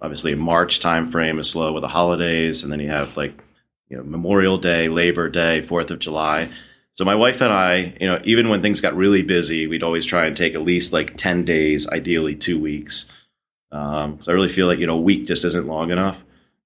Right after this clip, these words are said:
um, especially if you wanna do more adventurous travel. 'Cause we like to get in, be able to experience the city, go out,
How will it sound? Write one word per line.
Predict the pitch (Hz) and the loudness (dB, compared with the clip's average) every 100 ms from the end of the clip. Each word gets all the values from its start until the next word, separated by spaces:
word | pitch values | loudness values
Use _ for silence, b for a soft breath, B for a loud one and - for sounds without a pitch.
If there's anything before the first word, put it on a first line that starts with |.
| - | -14
um, | 78 80 | -8 -4
especially | 80 98 - | 0 0 0
if | 82 | 0
you | 85 | 0
wanna | 82 | 0
do | 82 82 80 | 0 -2 -2
more | 82 82 | -2 -2
adventurous | 82 85 - 90 82 | -2 -2 -2 -2 -2
travel. | - 87 87 92 92 | 0 2 2 0 -2
'Cause | 90 87 | -6 -6
we | 85 | 0
like | 85 82 | 0 -2
to | 85 | -4
get | 82 82 | -2 0
in, | 85 87 85 | 2 0 0
be | 85 | 0
able | 82 | 0
to | 82 | 0
experience | - 87 80 | -2 -2 -2
the | - | -2
city, | - 92 85 82 78 | -2 0 2 0 0
go | 80 78 | -2 0
out, | 80 80 82 | 2 2 -2